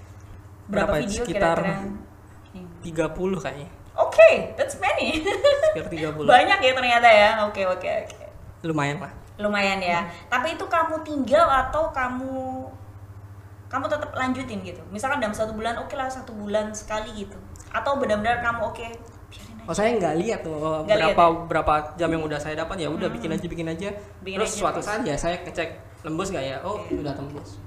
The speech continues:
Speaker 2: Gitu.
Speaker 1: Dan biasanya itu ada satu video yang tiba-tiba jadi viral gitu kan? Pasti ada
Speaker 2: Hmm.
Speaker 1: seperti itu kan?
Speaker 2: Hmm.
Speaker 1: Itu video nge-review apa?
Speaker 2: Eh, waktu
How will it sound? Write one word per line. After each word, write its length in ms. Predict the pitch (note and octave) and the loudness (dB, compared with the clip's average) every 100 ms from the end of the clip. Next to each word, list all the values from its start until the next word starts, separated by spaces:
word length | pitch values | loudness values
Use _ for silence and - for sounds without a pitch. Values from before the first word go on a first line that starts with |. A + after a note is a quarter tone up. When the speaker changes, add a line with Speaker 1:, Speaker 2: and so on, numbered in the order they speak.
| - | -16
Speaker 2:
Gitu. 160 | - C#3+ - - | -16 -16 -16 -8
Speaker 1:
Dan 180 | A#3+ C4 | -2 0
biasanya 380 | B3+ B3+ C#4 D4 | 2 0 0 -2
itu 140 | D4 | 0
ada 220 | E4 C4+ C4 | 2 4 2
satu 520 | C4 B3 B3 - D4+ | 2 -2 -4 -4 -6
video 440 | D#4 C4 G#3 A#3+ C4+ | -6 -10 -10 0 2
yang 300 | C4+ B3+ B3+ B3+ B3+ | 2 0 -2 -6 -10
tiba-tiba 600 | B3 A3+ B3 A#3+ C#4 - - - - | -10 -8 -4 0 0 -2 -8 -16 -18
jadi 180 | - G3 | -10 -8
viral 500 | G3 F#3+ B3 C4+ G#3 | -4 2 4 4 2
gitu 180 | G3+ G#3+ | 0 2
kan? 220 | G#3+ F3+ | 4 4
Pasti 240 | - G#3 C4+ | 2 0 2
ada 140 | C4+ | 4
Speaker 2:
Hmm. 100 | B3+ | 4
Speaker 1:
seperti 260 | - - A#3 | 4 -4 -4
itu 120 | A3+ | -6
kan? 160 | G3+ F3+ - - | -4 -4 -6 -10
Speaker 2:
Hmm. 260 | C#3+ D3 | -12 -10
Speaker 1:
Itu 140 | C#3+ - | -12 -12
video 260 | B3+ G#3+ | -10 -10
nge-review 320 | G3 G3+ G3+ F#3+ | -8 -8 -10 -14
apa? 180 | D#3+ - - - - - - - - - - - | -16 -16 -16 -16 -16 -16 -16 -16 -16 -16 -16 -10
Speaker 2:
Eh, 240 | E3 D#3+ E3 | -4 -2 -2
waktu 200 | E3 E3+ | -4 -8